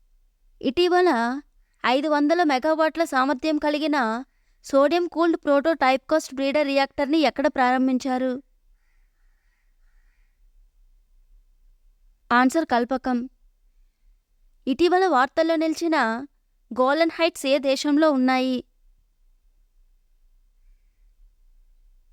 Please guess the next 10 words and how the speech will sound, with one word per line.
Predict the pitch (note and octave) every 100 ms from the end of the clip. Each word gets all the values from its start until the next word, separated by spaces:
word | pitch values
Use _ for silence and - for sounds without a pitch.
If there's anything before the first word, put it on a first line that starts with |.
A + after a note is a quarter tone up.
| _ _ _ -
ఆన్సర్ | A#3 B3 D#4 E4
సిరియా. | C4 A#3+ B3 A#3+ A3+ _ _ _ _ _ _ _ _ _ _ _ _ C4+
థర్డ్ | D4 F4 F4
గ్లోబల్ | F4 E4+ F4+
సౌత్ | D#4+ C#4+ -
సమ్మిట్ | E4 D#4 E4
ఎక్కడ | B3 D4 D#4
జరగనుంది? | C#4 B3+ C4 C4+ B3+ C4+ B3 _ _ _ _ _ _ _ _ _ _ _ _ _ _ _ _ _ _ _ _ _ _ _ _ _ _ _ _ _ _ _ - _ _ _ _ _ _ _ _ A#3
ఆన్సర్ | B3+ C4 E4+
ఇండియా. | C#4+ B3 B3+ C4 A#3+